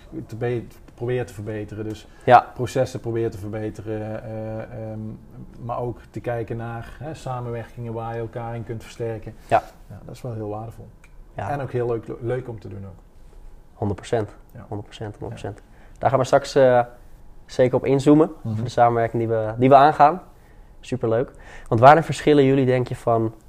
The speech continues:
Speaker 2: andere aanbieders die dit nu toch ook, eh, ook doen?
Speaker 1: Nou ja, er zit, er zit heel veel, eh, eh,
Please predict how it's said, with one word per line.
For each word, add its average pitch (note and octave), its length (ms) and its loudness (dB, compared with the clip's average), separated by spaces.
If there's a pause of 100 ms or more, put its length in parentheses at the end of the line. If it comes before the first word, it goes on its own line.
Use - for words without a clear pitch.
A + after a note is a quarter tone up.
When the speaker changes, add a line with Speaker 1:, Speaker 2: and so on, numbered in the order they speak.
(100)
Speaker 2:
andere B2+ 340 4
aanbieders A#2 760 0
die A2+ 140 0
dit G#2+ 120 -2
nu A2 120 -4
toch A2 200 -4
ook, A2+ 240 -2
eh, G2 140 -2 (360)
ook G#2+ 140 -8
doen? G2 160 -10 (380)
Speaker 1:
Nou B2 200 -2
ja, B2+ 140 2
er B2 100 -2
zit, D#3+ 180 0 (160)
er C3+ 80 -4
zit D3+ 180 0
heel D#3+ 240 -2
veel, C#3+ 500 0
eh, A#2+ 340 -4
eh, A#2+ 80 -10